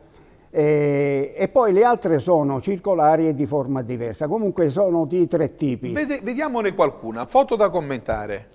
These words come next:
Speaker 2: vediamone qualcuna perché il tempo purtroppo scorre
Speaker 1: Sì, sì,
Speaker 2: velocissimo.
Speaker 1: sì.
Speaker 2: Iniziamo con questa,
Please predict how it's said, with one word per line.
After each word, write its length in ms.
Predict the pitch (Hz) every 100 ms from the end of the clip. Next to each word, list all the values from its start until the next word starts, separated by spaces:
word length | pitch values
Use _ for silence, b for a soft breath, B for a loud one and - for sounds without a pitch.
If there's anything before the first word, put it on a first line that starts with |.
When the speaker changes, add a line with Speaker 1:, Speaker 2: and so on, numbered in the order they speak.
| -
Speaker 2:
vediamone 400 | 185 220 196 170
qualcuna 320 | 170 165 233
perché 180 | 185 -
il 100 | 147
tempo 320 | - 214 185
purtroppo 540 | 151 139 - 208 208 151
scorre 720 | - - 202 196 175 160 160
Speaker 1:
Sì, 140 | 180
sì, 100 | 156 139
Speaker 2:
velocissimo. 880 | 202 226 185 - 127 95 113 107 101 b b b
Speaker 1:
sì. 80 | 311
Speaker 2:
Iniziamo 480 | 277 - 269 208
con 160 | 185 185
questa, 560 | 151 190 170 - 156